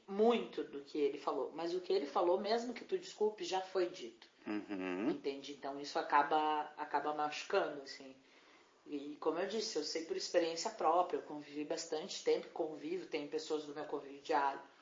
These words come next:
Speaker 1: que são assim. Então esse é um grande defeito de touro que anda junto com o grande, ah, com a grande qualidade, sabe?
Speaker 2: Uhum.
Speaker 1: É meio que uma coisa geminiana.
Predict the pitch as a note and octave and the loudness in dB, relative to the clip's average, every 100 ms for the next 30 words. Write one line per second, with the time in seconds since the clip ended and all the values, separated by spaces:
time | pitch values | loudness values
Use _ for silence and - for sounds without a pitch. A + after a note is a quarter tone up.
0 | - _ _ - F#3 E3 E3 D#3 E3 E3 | -20 _ _ -8 -4 -2 -2 -2 -2 -4
1 | - E3+ D3+ C3+ C#3 C3+ C#3+ D3+ D3+ - | -4 -4 -6 -8 -8 -6 -8 -10 -12 -16
2 | - - D#3 D#3 - E3 - - - - | -20 -10 -6 -6 -2 -2 -2 -12 -20 -20
3 | _ _ _ _ _ _ _ - _ - | _ _ _ _ _ _ _ -20 _ 2
4 | E3+ F3+ - C4+ A#3 C4 D#4 C#4 - F#3 | 4 6 6 8 6 4 0 -2 2 2
5 | D#3+ C4+ - G#4 A3+ F#3+ G3 G3 E3+ F#3 | 4 2 4 2 2 0 2 6 8 8
6 | A#3 - A#3+ G#3 G#3+ G#3+ A#3 A#3 G#3+ A3+ | 4 2 4 6 4 6 4 4 2 2
7 | B3+ D4 D4+ - C4 B3 B3 B3 A3+ - | 2 0 0 6 6 6 4 0 -2 4
8 | A3 A3+ A#3+ B3 A3 C4 C4 B3+ - A3+ | 6 6 4 0 -2 0 2 2 4 4
9 | A3 G#3+ G#3+ A3 G#3+ - G#3 F3+ E3+ F#3 | 4 4 4 2 4 8 8 6 4 6
10 | G#3 A#3 - A#3+ A3+ G3+ F#3 E3 - D3+ | 6 4 8 10 10 10 10 10 6 4
11 | C#3 G3 E4 - A#2+ A#2 G#2+ G2+ F#2 G2 | 4 4 2 2 -4 -4 -2 -4 -2 0
12 | D#3+ C#3+ C#3+ C#3 C#3 C#3 - - - _ | 2 4 4 2 0 -2 -8 -16 -20 _
13 | _ _ _ _ _ _ - F#4+ F4 C4 | _ _ _ _ _ _ 0 2 2 2
14 | - F#3+ F#3 E3+ D#3+ D3 C3+ B2 - | 2 4 4 0 -2 -6 -8 -12 -16